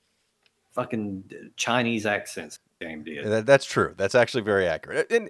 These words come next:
Speaker 2: I, I can kinda see it in some ways, because if you are a person who likes point and click adventures, and that's what you would pay, what, fifty dollars for or whatever,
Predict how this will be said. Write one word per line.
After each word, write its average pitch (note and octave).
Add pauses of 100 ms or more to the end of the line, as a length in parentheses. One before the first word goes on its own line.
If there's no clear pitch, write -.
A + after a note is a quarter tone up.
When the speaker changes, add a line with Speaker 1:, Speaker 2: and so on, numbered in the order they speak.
(440)
Speaker 2:
I, F3 (300)
I E3+
can F3
kinda A3+
see F3
it D3
in A#2+
some A#2
ways, F2+
because C#3
if D3+
you E3
are D#3+
a F3
person C#3
who A#2
likes A2
point G#2+
and F2+
click F#2
adventures, D#2
and G2+
that's G#2
what G#2+
you G2 (120)
would G2
pay, F#2 (120)
what, D#2+ (360)
fifty G#2
dollars G2
for F#2+
or F2
whatever, E2+